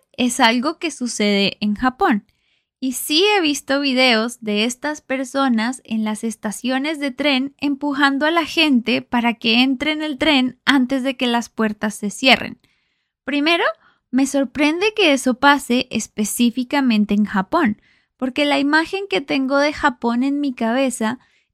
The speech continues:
es que siempre hay mucho orden y de que se respeta mucho el espacio personal del otro. Entonces se me hace muy raro pensar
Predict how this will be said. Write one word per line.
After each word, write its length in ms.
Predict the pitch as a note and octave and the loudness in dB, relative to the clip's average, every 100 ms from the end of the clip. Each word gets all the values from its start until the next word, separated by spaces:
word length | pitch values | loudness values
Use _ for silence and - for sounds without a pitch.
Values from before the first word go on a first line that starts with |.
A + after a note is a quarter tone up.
| - | -6
es 180 | B3 | -6
que 160 | - C#4+ | -4 -8
siempre 440 | C#4 C#4 C#4 C4 | -2 0 0 0
hay 120 | C4 B3 | 2 4
mucho 540 | A#3+ B3+ B3 D4 D4 | 2 2 -2 -2 2
orden 520 | D4+ D4 A3+ A#3+ C4 - | 4 2 0 0 -2 -4
y 140 | C#4+ | -2
de 120 | D#4 | -2
que 160 | - D#4+ | -4 -4
se 140 | E4 | -2
respeta 600 | D#4+ D#4+ - C#4 C4 C#4+ | -2 -4 -4 -4 -2 0
mucho 640 | C#4+ C#4+ C#4 C4+ B3 C4+ - | 2 4 2 2 2 2 0
el 180 | A3+ A3 | 0 0
espacio 640 | G#3+ - A3 A3 - A#3 | -2 0 0 0 0 -2
personal 680 | A3 A#3 A3+ A3+ G#3+ G3 G3 | 0 -2 -2 0 2 0 0
del 200 | F#3+ A3+ | 0 2
otro. 380 | F4+ - - - _ _ _ _ | 0 -2 -12 -14 _ _ _ _
Entonces 640 | A3 G#3+ - B3+ C#4 A4+ | -2 0 0 -2 0 -4
se 160 | - C#4+ | 0 2
me 160 | B3 A3+ | 4 2
hace 300 | A3+ A#3+ A#3 | 0 0 2
muy 380 | A#3 B3 D4+ | 4 2 2
raro 460 | F#4 C#4 A#3+ A#3+ B3 | 2 4 6 4 0
pensar 640 | A3 A3+ A3 B3 G#3+ B3+ | 0 0 0 2 0 -2